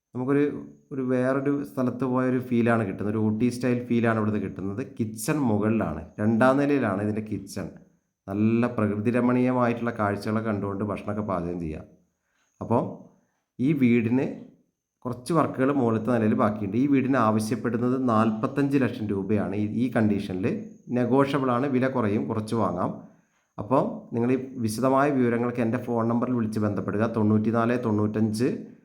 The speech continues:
മുപ്പത്തിയാറ് അൻപത്തേഴ് മുപ്പത്. എൻ്റെ YouTube ചാനൽ, ദേവരാജ് വയനാട് എന്ന എൻ്റെ YouTube ചാനൽ ദയവായി ഒന്ന് സബ്സ്ക്രൈബ് ഒക്കെ ചെയ്ത് ബെൽ ഐക്കണൊക്കെ എനേബിൾ ചെയ്ത്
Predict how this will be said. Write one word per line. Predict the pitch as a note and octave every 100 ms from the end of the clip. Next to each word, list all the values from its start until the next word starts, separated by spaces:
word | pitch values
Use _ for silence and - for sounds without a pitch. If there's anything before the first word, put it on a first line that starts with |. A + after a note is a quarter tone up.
| _ _ _ A2
മുപ്പത്തിയാറ് | G#2+ A2 - C3+ B2+ G#2+ G#2+ C3+ A#2
അൻപത്തേഴ് | G2+ G#2+ - A2 A2 A2
മുപ്പത്. | G#2+ - F#2 A2+ F#3 A2+
എൻ്റെ | A#2 C3
YouTube | A#2+ A2 A2 A#2+ B2 B2
ചാനൽ, | A2+ A#2 C3+ G#2+
ദേവരാജ് | G#2 G#2+ A2 A2 A#2
വയനാട് | A2 G#2+ A2 A2 A2+
എന്ന | G#2+ G#2+
എൻ്റെ | G#2
YouTube | G2 G2 A2 A2
ചാനൽ | G#2+ G#2 A2 G#2+
ദയവായി | G2 G2 G2+ G#2
ഒന്ന് | G2+ -
സബ്സ്ക്രൈബ് | F#2 - G#2 G#2 G#2
ഒക്കെ | G2+ G#2
ചെയ്ത് | G2 G#2 A2 G2+
ബെൽ | G2 F#2+
ഐക്കണൊക്കെ | G2 G#2 G#2
എനേബിൾ | F#2+ F#2 G2
ചെയ്ത് | F#2+ G2